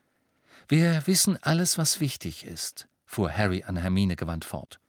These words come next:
Wir wissen, dass man nicht mehr ins Ministerium rein und wieder raus apparieren kann. Wir wissen,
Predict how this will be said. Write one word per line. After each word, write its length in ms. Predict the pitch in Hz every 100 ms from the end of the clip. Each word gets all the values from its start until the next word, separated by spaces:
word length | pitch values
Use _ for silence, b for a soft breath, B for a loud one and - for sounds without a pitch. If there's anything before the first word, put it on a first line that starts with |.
| _ _ _ _ _ _ _ _ _ _ -
Wir 120 | 117
wissen, 280 | 131 - 165
dass 160 | 147
man 120 | 143 131
nicht 220 | 127 -
mehr 80 | 135
ins 180 | 120
Ministerium 640 | 123 110 - 127 107 104 95
rein 380 | 101 95 156 202
und 320 | 165 165 -
wieder 240 | 143 135
raus 260 | 127 110 -
apparieren 500 | 107 101 87 80 92
kann. 260 | - - - b b b b b b b
Wir 140 | 139
wissen, 420 | 131 120 202 208